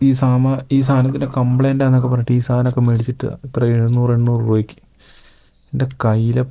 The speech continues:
പൈസ വെറുതെ പോയി എന്നല്ലാണ്ട് ഒരു ഉപയോഗമില്ല എന്നൊന്നും. പണ്ടാരം. കുറേ പൈസ ഞാൻ ഈ ഫോണിന് വേണ്ടിയിട്ട്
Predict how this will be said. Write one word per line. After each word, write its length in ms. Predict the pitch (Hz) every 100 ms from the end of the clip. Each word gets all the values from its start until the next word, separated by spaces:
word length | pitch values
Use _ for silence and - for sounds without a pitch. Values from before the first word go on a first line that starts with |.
| -
പൈസ 380 | 110 107 110 -
വെറുതെ 340 | 131 120 113 113 - -
പോയി 300 | - 123 123
എന്നല്ലാണ്ട് 480 | 123 117 113 110 110 - _ -
ഒരു 320 | 131 135 131
ഉപയോഗമില്ല 720 | 123 135 143 147 143 120 107 107
എന്നൊന്നും. 360 | 101 98 104 - - - - - _ _ - - - -
പണ്ടാരം. 540 | 120 117 113 110 101 - - - _ _ _ _ _ _ _ _ _ _ _ _ _ _ _ - _ _ -
കുറേ 400 | - 120 156 165 175
പൈസ 260 | 156 147 139 151
ഞാൻ 100 | 151 147
ഈ 20 | 135
ഫോണിന് 300 | 131 135 139
വേണ്ടിയിട്ട് 300 | 139 135 131